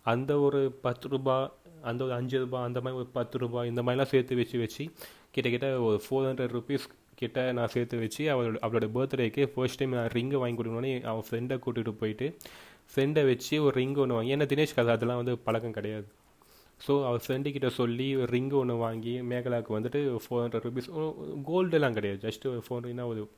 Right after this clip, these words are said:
அலுமினியம், some silver, something, அந்த மாதிரி ஒரு ஸ்டெயின்லெஸ் ஸ்டீல், அந்த மாதிரி ஒரு லி-, ரிங் மட்டும்தான். ஒரு கியூட்டா ஒரு ரிங் கொண்டு போயிட்டு ப்ரெசென்ட் பண்ணிட்டு,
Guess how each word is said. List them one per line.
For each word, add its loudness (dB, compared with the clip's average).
அலுமினியம், -4
some -8
silver, -4
something, -8
அந்த 2
மாதிரி 2
ஒரு -2
ஸ்டெயின்லெஸ் 0
ஸ்டீல், -4
அந்த 0
மாதிரி 0
ஒரு -2
லி-, -2
ரிங் -2
மட்டும்தான். -4
ஒரு -2
கியூட்டா 2
ஒரு 2
ரிங் -2
கொண்டு -4
போயிட்டு -4
ப்ரெசென்ட் -4
பண்ணிட்டு, -4